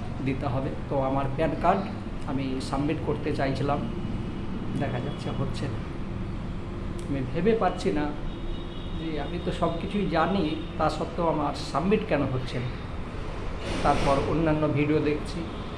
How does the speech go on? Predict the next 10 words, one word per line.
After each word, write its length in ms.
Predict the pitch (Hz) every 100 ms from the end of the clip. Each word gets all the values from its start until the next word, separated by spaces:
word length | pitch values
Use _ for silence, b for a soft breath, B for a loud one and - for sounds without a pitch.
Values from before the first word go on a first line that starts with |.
| - -
সেই 180 | 151 147
নিয়ম 300 | 156 156 156
অনুযায়ী 340 | 160 151 156
আমার 300 | 139 143 147 143 - 127
যেই 300 | 143 139 131 - - - - - - -
চ্যানেল, 340 | 165 165 180
সে 200 | - 165
নিয়মেই 480 | 151 151 165 185 196
আসছে 300 | 185 - 180
না। 120 | -